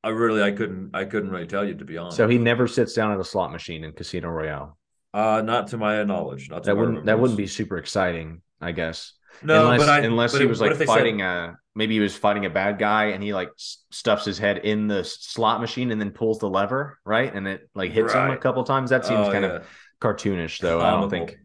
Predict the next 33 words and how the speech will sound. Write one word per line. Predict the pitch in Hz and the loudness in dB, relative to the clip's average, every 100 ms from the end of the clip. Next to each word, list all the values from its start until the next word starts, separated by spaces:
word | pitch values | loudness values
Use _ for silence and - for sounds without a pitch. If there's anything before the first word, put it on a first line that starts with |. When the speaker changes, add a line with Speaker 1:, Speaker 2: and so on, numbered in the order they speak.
| - | -6
Speaker 2:
yeah, | 87 85 82 | -2 0 2
that | 95 90 | 0 0
wouldn't | 85 78 | -2 -4
probably | 82 80 | -4 -2
Speaker 1:
I, | |
Speaker 2:
happen. | 80 80 120 | -2 2 0
Speaker 1:
I, | - 120 | 2 0
I | |
think | 123 143 156 | 0 -2 -2
that | 147 117 - | 0 -2 -2
Casino | 127 - 131 123 | -10 -8 -2 0
Royale | 110 104 104 110 101 87 - _ _ - | 2 2 2 2 2 -2 -8 _ _ -18
just | 101 104 - | -12 -12 -8
has | 104 107 104 | -4 -2 -2
the | 101 | -2
implication | 104 101 - 98 98 98 95 | -4 -4 -8 -8 -6 -8 -8
of | - 82 85 80 - _ _ _ | -4 -2 0 -2 -10 _ _ _
gambling | 87 90 98 101 120 135 - - | -10 -4 -2 -2 -4 -6 -10 -10
with | 90 | -8
the | 107 | -8
casino, | 101 - 101 104 123 151 - - _ _ - | -8 -8 -6 -2 -2 -4 -14 -20 _ _ -10
and | 95 | -6
then, | 98 98 92 | -2 -2 -4
you | 90 | -6
know, | |
it's, | 80 - | -8 -8
it's, | 92 - - - - | -12 -14 -20 -20 -12
it | 95 | -10
sounds | - 117 110 | -2 0 0
a | |
lot | 107 90 | 0 0
better | 98 95 | 0 -2
than, | 87 78 | -4 -8